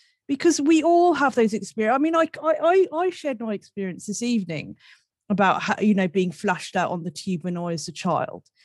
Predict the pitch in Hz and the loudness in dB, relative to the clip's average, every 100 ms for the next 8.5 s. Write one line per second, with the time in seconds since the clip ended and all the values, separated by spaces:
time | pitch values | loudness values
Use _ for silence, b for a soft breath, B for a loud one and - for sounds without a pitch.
0 | b - 294 302 311 330 - 381 359 277 | b -2 4 4 2 -2 0 -2 -2 -2
1 | 294 269 302 311 302 294 269 294 277 160 | 0 0 2 2 2 0 -2 -4 -2 -6
2 | 131 - b b b - 254 262 220 311 | -8 -14 b b b -2 0 0 0 -2
3 | - 339 269 - - - 302 349 - 311 | -2 -4 -6 -10 -6 0 0 0 -2 -6
4 | 285 302 - 285 269 269 240 160 - 208 | -4 -6 -6 -6 -4 -2 0 -2 -6 -12
5 | - _ _ _ - 226 - - 254 269 | -12 _ _ _ -6 -4 -2 0 2 2
6 | 240 190 - 208 214 233 226 277 262 - | 2 0 0 -2 0 0 -2 -4 -6 -6
7 | 185 156 151 - 202 233 - - 277 311 | -6 -6 -6 -4 -4 -4 -8 -2 2 2
8 | - - - 247 - | 0 -6 -4 -4 -4